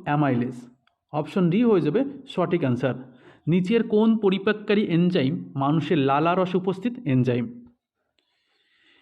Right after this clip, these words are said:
নিচের কোন দুটি গ্রহ পৃথিবীর তুলনায় সূর্যের নিকটতম গ্রহ? তো পৃথিবীর তুলনায় সূর্যের নিকটতম গ্রহ হচ্ছে বুধ এবং শুক্র। বুধ এবং শুক্র।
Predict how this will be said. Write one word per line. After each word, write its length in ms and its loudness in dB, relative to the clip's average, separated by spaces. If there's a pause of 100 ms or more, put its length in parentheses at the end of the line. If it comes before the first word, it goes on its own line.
(160)
নিচের 480 2
কোন 320 4
দুটি 200 2
গ্রহ 600 0
পৃথিবীর 500 2
তুলনায় 480 2
সূর্যের 800 0
নিকটতম 640 2
গ্রহ? 280 -2 (800)
তো 100 0
পৃথিবীর 680 0
তুলনায় 440 2 (120)
সূর্যের 460 2
নিকটতম 640 2
গ্রহ 240 2
হচ্ছে 380 0 (280)
বুধ 320 2
এবং 280 0
শুক্র। 360 -4 (1900)
বুধ 320 2
এবং 240 2
শুক্র। 340 -4